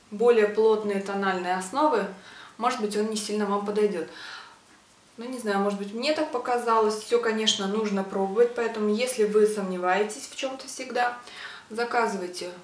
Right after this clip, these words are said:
пробничек чего или покупайте какую-то маленькую миниатюрку, и вы сможете уже протестировать продукт и понять лично для себя,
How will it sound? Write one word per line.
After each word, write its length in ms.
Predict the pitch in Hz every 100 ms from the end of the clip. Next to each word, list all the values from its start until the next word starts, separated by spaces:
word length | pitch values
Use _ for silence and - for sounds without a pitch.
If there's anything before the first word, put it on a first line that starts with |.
| - -
пробничек 600 | 285 311 285 - 254 -
чего 240 | 233 226
или 160 | 196 180
покупайте 580 | - 190 185 180 180
какую-то 460 | - 180 185 180 185
маленькую 600 | 185 180 170 165 175 165 - - - -
миниатюрку, 840 | 190 185 185 196 208 311 339 - 208
и 300 | - 247 254
вы 180 | 240
сможете 720 | 247 214 208 226 226 - 180 180 - - - _ _ _ _ - -
уже 240 | 190 196 208
протестировать 840 | 208 208 208 - 202 185 180 -
продукт 480 | 220 226 370 - 233
и 40 |
понять 540 | 208 202 226 247 -
лично 340 | 202 208 214 196
для 200 | 190 208
себя, 420 | - 196 180